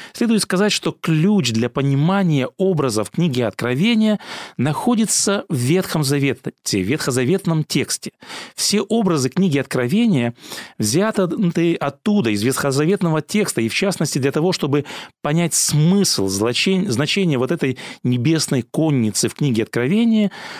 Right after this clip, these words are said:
нам следует понять, какое значение имеет вот эта конница в книге пророка Захарии.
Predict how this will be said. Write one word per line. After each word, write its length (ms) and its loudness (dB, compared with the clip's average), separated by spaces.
нам 280 2
следует 460 0
понять, 240 0
какое 420 0
значение 800 2
имеет 380 2
вот 260 -2
эта 320 -2
конница 760 0
в 220 -12
книге 600 2
пророка 680 -2
Захарии. 760 -4